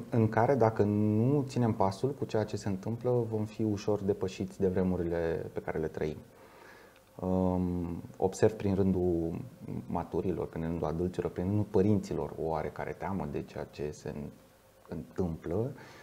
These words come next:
Um, asta fiindcă nu reușesc să înțeleagă foarte bine contextul sau să înțeleagă foarte bine instrumentele.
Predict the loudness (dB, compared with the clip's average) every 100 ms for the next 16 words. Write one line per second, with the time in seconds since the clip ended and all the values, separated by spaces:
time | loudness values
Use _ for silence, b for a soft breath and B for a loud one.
0 | B B -6 -2 2 2 0 -2 -2 -2
1 | -2 -2 2 2 2 0 0 0 2 4
2 | 4 2 0 0 2 6 6 4 -2 B
3 | B B -6 2 2 2 0 0 0 0
4 | -2 0 -2 -4 -14 -10 -12 -10 -6 -2
5 | -2 -4 -4 -2 -2 -2 0 0 0 -6